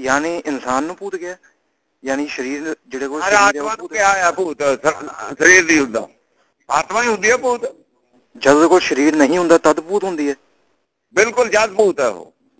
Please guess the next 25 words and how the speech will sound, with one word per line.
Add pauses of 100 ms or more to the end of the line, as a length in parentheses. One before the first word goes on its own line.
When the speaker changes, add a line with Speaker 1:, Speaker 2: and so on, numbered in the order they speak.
(380)
Speaker 2:
ਜਾਂ
ਸਰੀਰ
ਹੈ,
ਜਾਂ
ਤਾਂ
ਉਹ
ਪ੍ਰੈਜ਼ੈਂਟ
ਹੈ। (140)
ਭੂਤ
ਕਿੱਥੇ
ਆ? (680)
ਜਾਂ
ਤਾਂ
ਸੰਸਾਰ
'ਚ
ਹਾਜ਼ਰ
ਹੈ। (420)
ਸੰਸਾਰ
ਦੀ
ਹਾਜ਼ਰੀ
'ਚ
ਜਿਹੜਾ
ਨਹੀਂ
ਹੈ,
ਪਹਿਲਾਂ